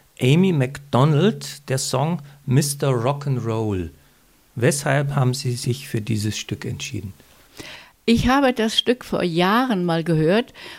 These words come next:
Speaker 2: und ich habe auch ein Konzert von ihr besucht. Und ich fand einfach diese junge Sängerin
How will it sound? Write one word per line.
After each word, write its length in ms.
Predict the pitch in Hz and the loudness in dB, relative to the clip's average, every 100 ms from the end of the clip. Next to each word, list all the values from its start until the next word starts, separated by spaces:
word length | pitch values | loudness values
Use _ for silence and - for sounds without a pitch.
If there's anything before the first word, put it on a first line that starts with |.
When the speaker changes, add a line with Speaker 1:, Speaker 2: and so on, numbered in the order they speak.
| - | -2
Speaker 2:
und 140 | 214 226 | 4 6
ich 120 | 214 | 6
habe 240 | 220 214 | 2 2
auch 140 | 202 220 | 0 -2
ein 140 | 208 | -2
Konzert 500 | 214 208 - 247 - | 0 0 4 2 2
von 160 | 170 156 | -2 0
ihr 140 | 151 | -2
besucht. 540 | 139 127 139 202 - - - - - | -2 -2 0 0 0 -10 -18 -18 -8
Und 380 | - 202 190 - - | 2 4 4 0 2
ich 280 | 196 190 | 2 2
fand 440 | - 196 196 185 - | 0 0 2 -2 -2
einfach 360 | 180 180 185 | 0 2 0
diese 240 | - 156 160 | 0 0 2
junge 320 | 170 190 180 | 4 4 4
Sängerin 640 | 160 185 214 156 151 190 | 4 4 4 2 2 0